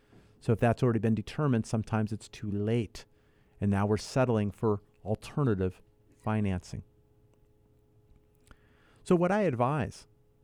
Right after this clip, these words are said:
if there's a possibility and there's a direction of divorce, if you're working with an attorney,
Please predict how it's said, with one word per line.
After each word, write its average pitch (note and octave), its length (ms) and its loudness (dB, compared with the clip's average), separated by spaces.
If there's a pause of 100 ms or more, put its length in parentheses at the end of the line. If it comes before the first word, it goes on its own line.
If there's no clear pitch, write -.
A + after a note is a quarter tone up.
(760)
if D#3+ 200 2
there's A3 240 6
a F#3+ 60 0
possibility A#2 960 2
and C#3 260 0
there's D#3+ 200 0
a D3 120 0 (300)
direction B2 560 2
of A2 180 -4
divorce, A#2 540 0
if - 100 -10
you're G#2 100 0
working B2 300 -2
with D3 160 0
an D#3+ 80 0
attorney, A2+ 580 0